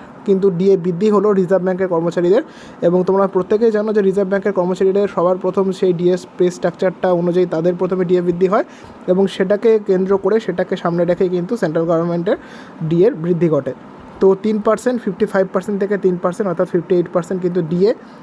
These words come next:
সেন্ট্রাল গভর্নমেন্টের কর্মচারীরা পাবে জুলাই, ফার্স্ট আগস্ট, আহ, ফার্স্ট জুলাই দু হাজার পঁচিশ থেকে। এবং সেটা কিন্তু এরিয়ার হিসাবে পেতে পেতে দু থেকে তিন মাস, অর্থাৎ অক্টোবরের স্যালারির সাথে কিন্তু প্রত্যেকে সেটা রিসিভ করবে।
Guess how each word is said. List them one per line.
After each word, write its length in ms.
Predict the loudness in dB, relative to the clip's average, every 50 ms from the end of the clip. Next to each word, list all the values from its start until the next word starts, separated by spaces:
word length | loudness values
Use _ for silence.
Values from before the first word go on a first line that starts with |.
| -20 -18
সেন্ট্রাল 280 | -4 -2 0 0 2 2
গভর্নমেন্টের 360 | 2 2 2 2 0 0 0
কর্মচারীরা 500 | 0 0 -2 0 0 0 0 0 0 0
পাবে 280 | 0 0 0 0 0 0 -2 -6 -18 -20 -20 -10 -8 -4
জুলাই, 360 | 0 2 4 4 4 4 2 0 -2 -2
ফার্স্ট 300 | 0 0 0 0 -2 -4
আগস্ট, 440 | -2 2 2 0 0 -2 -8 -2 0
আহ, 220 | 2 4 4 2
ফার্স্ট 340 | 2 0 2 2 2 0 0
জুলাই 260 | 0 2 4 4 2
দু 140 | 2 2 0
হাজার 280 | 0 2 2 2 0 0 -4 -12 -20 -20 -20 -20 -20 -20 -20 -20 -18 -16 -14 -14 -14 -14 -16 -6 0
পঁচিশ 300 | 0 0 0 0 -4 0
থেকে। 260 | 0 0 2 2 0 0 -2 -16 -18 -18 -18 -12 -2
এবং 260 | -2 0 2 2 0
সেটা 240 | 0 -2 0 -2 0
কিন্তু 240 | 0 0 2 2 2
এরিয়ার 460 | 2 4 4 2 4 4 2 2 2
হিসাবে 260 | 0 0 2 0 0
পেতে 240 | 2 0 0 0 0
পেতে 260 | 0 0 0 0 0
দু 200 | -2 0 0 -2
থেকে 260 | -2 0 0 0 0 0
তিন 200 | 0 -2 -2 0
মাস, 240 | 0 0 0 -2 -2
অর্থাৎ 360 | -6 -6 -2 0 0 0 0
অক্টোবরের 500 | -2 -6 -6 -2 -2 0 2 2 2 0
স্যালারির 280 | 0 0 0 2 2 0
সাথে 220 | 0 -2 -2 -2
কিন্তু 240 | -2 0 0 0 -2 -2 -6 -18 -20 -20 -20 -20 -4 -2
প্রত্যেকে 300 | -2 0 2 2 0 2
সেটা 220 | 0 0 0 0
রিসিভ 260 | 0 0 2 0 -2 -2 0
করবে। 240 | -2 -2 0 -2 -4